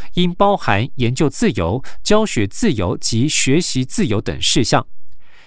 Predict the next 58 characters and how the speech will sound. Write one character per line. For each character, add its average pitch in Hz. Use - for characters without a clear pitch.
台 185
湾 254
已 156
针 196
对 180
生 226
物 196
医 196
学 143
领 107
域 131
研 113
究 170
伦 110
理 95
建 147
立 123
审 78
查 92
机 160
制， -
社 180
会 156
科 175
学 131
的 131
研 113
究 175
伦 120
理 127
之 139
建 165
制 139
也 127
已 147
起 -
步， -
对 185
研 131
究 185
工 196
作 165
之 165
自 214
由 110
与 90
规 190
范 147
将 180
有 95
更 175
完 92
备 190
的 95
审 -
查 85
机 131
制。 -